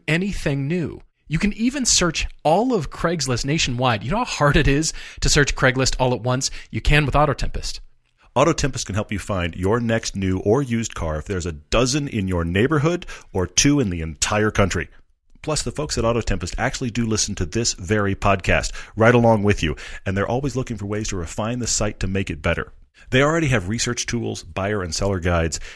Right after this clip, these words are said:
Speaker 2: and are listening to what features users want.
Speaker 1: So if we give you drive homework, or you're chasing your dream car, or you're just looking to feed the disease, Autotempest dot com is the place to start. Heck, I was on it an hour ago.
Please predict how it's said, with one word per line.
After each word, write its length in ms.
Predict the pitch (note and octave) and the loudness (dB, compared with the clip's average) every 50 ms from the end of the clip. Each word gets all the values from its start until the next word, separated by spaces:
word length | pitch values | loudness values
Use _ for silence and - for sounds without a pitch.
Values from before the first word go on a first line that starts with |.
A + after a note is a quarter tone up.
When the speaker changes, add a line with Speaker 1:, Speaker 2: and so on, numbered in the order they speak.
| - - | -12 -8
Speaker 2:
and 100 | F#2+ F2 | -4 -4
are 40 | E2+ | -2
listening 300 | F#2 A#2+ - - A#2 A2 | 0 0 -2 -2 -2 -4
to 60 | G2 F#2 | -4 -4
what 280 | F2 F#2+ G2 - - | -2 -2 -4 -4 -4
features 400 | - A2 G2+ - - G2+ F2 - | -2 -2 -2 0 -2 -2 -2 -2
users 320 | F#2+ F#2+ E2 D#2+ F2 D#2 - | -2 -2 -2 -4 -6 -8 -6
want. 340 | D#2 D2+ C#2+ - - - - - - - - _ _ _ _ | -8 -8 -6 -6 -8 -8 -8 -10 -18 -20 -20 _ _ _ _
Speaker 1:
So 420 | - - - - F#3 F#3 G#3 A3 G#3+ | -2 0 2 4 4 4 4 2 2
if 180 | F#3+ G3 - | 2 2 2
we 80 | G3+ G3+ | 2 0
give 160 | F3 G#3+ G3 | 0 2 2
you 80 | A3+ G#3 | 2 2
drive 320 | F3+ F#3+ F#3 G3+ G#3+ F3 | 4 4 4 4 2 2
homework, 480 | E3+ G3 F#3 F#3 F#3 G3 G#3 - - - | 0 0 0 -2 -2 -4 -6 -6 -2 0
or 160 | D3+ D#3+ E3+ | 2 2 4
you're 140 | F3 E3+ D#3+ | 2 2 2
chasing 380 | - - D3 D#3 - - F#3 | 2 4 4 4 4 2 2
your 100 | F#3 F#3+ | 0 0
dream 260 | D3+ D#3+ D#3+ D3+ D3 | 2 2 2 2 2
car, 300 | C#3 - C3 B2 B2 B2 B2 | 0 0 2 2 2 2 2
or 140 | A2+ B2+ B2+ | 2 0 0
you're 100 | A#2+ A#2 | 0 0
just 240 | - - - - | 0 0 -2 0
looking 400 | B2 A#2+ B2 C#3+ G3 G#3+ - A#3+ A3+ | -2 -2 -2 0 -2 -2 -2 -2 -4
to 60 | G#3+ | -2
feed 200 | - - A3 G3 | -2 -2 -2 -2
the 60 | A#3 | -2
disease, 600 | G3+ A#3 G#3 G3 A3 F#3+ B2+ A2+ F#2+ G2+ - - - - - - _ - - - | -4 -4 -2 -2 0 0 -2 -2 -2 -4 -6 -6 -6 -10 -20 -20 _ -12 -4 0
Autotempest 560 | C3 C3 D3+ F3+ - - E3+ E3 F3 D3 - | 2 2 2 2 2 0 0 2 0 -2 0
dot 240 | - C#3 D3 E3 - | 2 0 0 0 0
com 320 | - B2+ D#3+ B2+ G#2+ G#2 - | 2 2 4 4 2 0 -2
is 280 | - A#2+ C#3 D#3 D#3 D3 | 0 2 2 2 2 2
the 80 | C#3+ - | -2 -2
place 280 | - A#2 G#2 G#2+ - - | 0 0 -2 -2 -2 -2
to 80 | B2 | -2
start. 440 | - - - C3 A2+ F#2+ - - - - - - - - _ _ _ _ | -2 0 0 -2 -2 -2 -6 -8 -10 -10 -10 -12 -18 -20 _ _ _ _
Heck, 240 | - D3 C#3+ - - | 2 2 2 2 2
I 40 | - | 0
was 140 | C#3+ C#3+ A#2 | 0 2 2
on 160 | A#2+ C#3 E3 F3 | 2 2 2 2
it 80 | C3 | 0
an 100 | A2 G2+ | -2 0
hour 260 | G#2+ C3+ E3+ D#3+ A2+ | -2 -2 -2 -2 -4
ago. 320 | - - - - G#2+ - | -6 -8 -10 -12 -14 -14